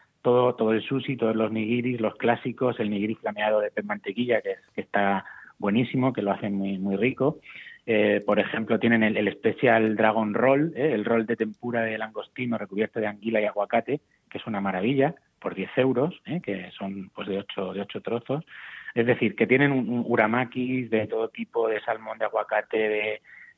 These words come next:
eh, de queso, de pollo crujiente y pepino, los clásicos, ¿eh? ¿Eh? Y una carta muy amplia en, en cocina, en cocina japonesa, en, en los fritos, etcétera. Por tanto, que es una muy buena opción para una noche japonesa,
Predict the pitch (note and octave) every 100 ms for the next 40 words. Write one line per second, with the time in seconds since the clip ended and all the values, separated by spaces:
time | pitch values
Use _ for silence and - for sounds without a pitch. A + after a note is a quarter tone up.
0 | - A2 G#2+ G#2+ G#2+ G#2 A2+ A2+ - A#2
1 | A2+ A2 A2+ G#2 G#2+ G#2 A2+ A2+ A2 A2
2 | A#2+ A2+ A#2 G#2 G2 A2 A2+ A2 - -
3 | B2 - B2+ D#3 G3+ - B2+ E3+ _ -
4 | - - - - C3 - A2+ G#2+ G#2+ A2
5 | G#2 G#2 A#2+ A2+ G#2 G#2 A2 A#2+ G#2+ G2
6 | F#2+ F#2 F#2 - A2+ G#2+ G#2 - G2+ G2+
7 | G2 F#2 F2 G#2+ G#2 - G#2 - G#2 G#2
8 | A2 B2 - B2+ C3 B2+ G2+ G2+ G2 G2
9 | G2 - G2 G2 G2 G#2 G#2+ A2 - _
10 | _ - _ _ G2+ - - - F2 -
11 | - G#2+ G#2 A2+ G#2 - A2+ G#2 A2+ A2
12 | A#2 A2+ B2+ B2 A2+ A2 B2 C3+ A#2 G#2
13 | G2+ G2 G2 - G#2 - - G#2+ G#2+ C3+
14 | E3